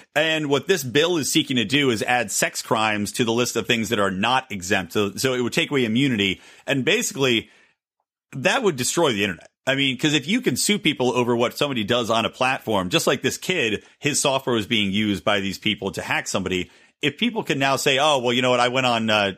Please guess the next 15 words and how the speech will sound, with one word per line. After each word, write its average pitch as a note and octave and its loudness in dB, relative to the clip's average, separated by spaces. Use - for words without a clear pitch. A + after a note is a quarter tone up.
I A2 2
went A#2+ 0
on G#2+ 2
Instagram G#2 0
and G2 -2
I G2 2
saw A#2 0
this G#2+ -6
guy's G2+ 0
photo B2 2
and G2+ -4
he A2 -4
told B2 -2
me A2 -4
that G2 0